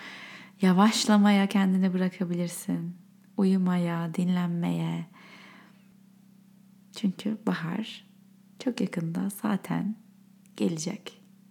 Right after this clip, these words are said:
Eğer kendini dinlemeye, stresini azaltacak, duygularınla baş etmene yardım edecek bir yönlendirmeye ihtiyaç duyuyorsan Fulham Online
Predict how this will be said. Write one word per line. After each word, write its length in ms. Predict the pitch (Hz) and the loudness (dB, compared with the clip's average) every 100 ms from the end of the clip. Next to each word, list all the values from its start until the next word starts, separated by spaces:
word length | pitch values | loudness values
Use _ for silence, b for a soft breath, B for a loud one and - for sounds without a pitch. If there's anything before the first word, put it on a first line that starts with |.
| - _ _ _ - | -20 _ _ _ -2
Eğer 300 | 190 185 220 | 2 2 2
kendini 440 | 214 190 185 190 | 2 4 4 4
dinlemeye, 800 | 190 190 190 185 180 170 170 175 185 - - - _ _ _ _ - - - - | 4 4 4 4 4 2 0 -4 -8 -18 -20 -20 _ _ _ _ -20 -20 -20 -14
stresini 460 | - - 180 - | -6 0 0 2
azaltacak, 640 | 196 175 175 175 170 170 - | 0 2 2 2 0 -2 -2
duygularınla 640 | 170 175 170 175 180 175 | 0 2 2 4 4 2
baş 140 | 170 175 | 0 -2
etmene 280 | 180 175 170 | -2 -2 -2
yardım 280 | 170 175 | -2 -4
edecek 400 | 170 165 180 - - B B B B B B B B - _ - - | -4 -4 -4 -6 -14 B B B B B B B B -20 _ -12 0
bir 340 | 208 208 202 | 4 6 6
yönlendirmeye 760 | 214 208 185 190 180 180 180 185 | 6 8 8 8 6 6 6 6
ihtiyaç 480 | 226 - 175 160 - | 4 4 0 0 -2
duyuyorsan 460 | 160 156 - 170 196 | 0 0 0 0 0
Fulham 320 | - 185 170 | 4 4 6
Online 440 | 160 160 151 156 | 4 2 2 -2